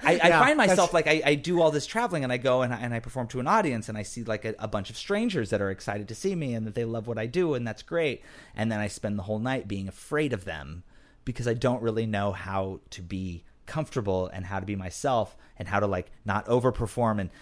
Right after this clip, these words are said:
Speaker 1: I'm just very self-conscious of, like, every decision I make with my body and my
Speaker 2: Yeah.
Speaker 1: language now. And,
Speaker 2: Yeah.
Speaker 1: and I, and I, I spend a lot of time hiding out in hotel rooms.
Speaker 2: Yeah.
Speaker 1: Um,
Speaker 2: You know what, you know what, you know I'm gonna say that?
Speaker 1: <laughs> What?
Speaker 2: That's good too.
Speaker 1: Yeah?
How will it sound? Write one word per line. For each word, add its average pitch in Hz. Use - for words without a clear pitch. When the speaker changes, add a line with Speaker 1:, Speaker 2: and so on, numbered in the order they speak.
Speaker 1:
I'm 135
just 139
very 143
self-conscious -
of, 101
like, 98
every 113
decision 104
I 92
make 135
with 98
my 92
body 123
and 95
my 92
Speaker 2:
Yeah. 165
Speaker 1:
language 139
now. 92
And, 95
Speaker 2:
Yeah. 143
Speaker 1:
and 131
I, 135
and 135
I, 127
I 135
spend 170
a -
lot 165
of 156
time 160
hiding 156
out 147
in 143
hotel 160
rooms. 87
Speaker 2:
Yeah. 220
Speaker 1:
Um, 95
Speaker 2:
You 196
know 220
what, 240
you 190
know 202
what, 220
you 175
know 185
I'm 190
gonna 190
say 185
that? 175
Speaker 1:
<laughs> -
What? 110
Speaker 2:
That's 156
good 143
too. 113
Speaker 1:
Yeah? 135